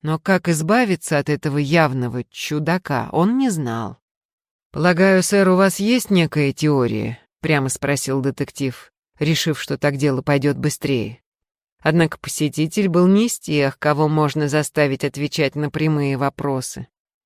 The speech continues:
«Я позволил своему воображению воспроизвести последние часы жизни моего несчастного друга»,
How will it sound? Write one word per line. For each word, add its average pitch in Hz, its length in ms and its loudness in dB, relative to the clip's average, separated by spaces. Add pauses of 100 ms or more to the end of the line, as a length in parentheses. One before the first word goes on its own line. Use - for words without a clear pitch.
(680)
«Я 185 200 2
позволил 180 720 2
своему 170 520 0
воображению 151 1120 2
воспроизвести 165 920 -2
последние 156 680 0
часы 165 380 -4
жизни 151 340 2
моего 131 300 0
несчастного 127 800 -4
друга», 120 420 -6